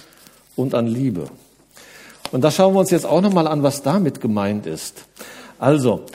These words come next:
da haben wir einmal, es fehlt an Wahrheit. Dieser Begriff Emet lässt sich auch anders übersetzen, nämlich mit,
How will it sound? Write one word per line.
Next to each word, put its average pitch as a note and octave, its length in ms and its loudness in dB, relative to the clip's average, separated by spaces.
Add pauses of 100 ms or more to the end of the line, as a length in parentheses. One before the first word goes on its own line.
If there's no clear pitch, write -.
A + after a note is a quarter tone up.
(160)
da C3+ 100 2
haben F3 120 2
wir F3+ 100 4
einmal, F#3+ 340 2
es D#3+ 120 -2
fehlt F3+ 280 2
an C#3+ 200 0
Wahrheit. A#2 760 0
Dieser D#3+ 260 2
Begriff C3+ 480 0
Emet D3+ 360 -4
lässt C#3+ 280 0
sich D#3 160 -6
auch B2+ 140 -2
anders E3 380 -2
übersetzen, A2+ 580 -2
nämlich C3+ 320 0
mit, C#3 240 -2